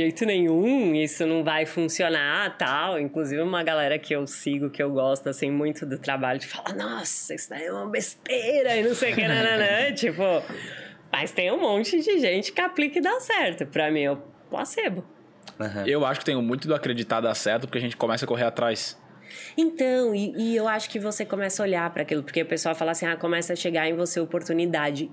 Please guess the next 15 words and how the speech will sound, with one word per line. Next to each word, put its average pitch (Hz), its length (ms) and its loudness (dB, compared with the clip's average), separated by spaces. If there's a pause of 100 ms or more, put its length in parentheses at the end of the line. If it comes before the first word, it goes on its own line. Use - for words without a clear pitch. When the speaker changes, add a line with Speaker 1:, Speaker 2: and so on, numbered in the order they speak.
Speaker 1:
E 233 180 2
é, 247 240 0
mas 185 200 0
eu 185 120 -2
acho 190 160 -4
que 214 40 -4
é 208 40 -6
porque - 180 -8
você 208 100 -6
tá 185 140 -4
mais 180 180 0
atento. 160 460 -4 (260)
Speaker 3:
Uhum, 110 400 -2 (120)
tá 104 100 0
disposto. 107 800 0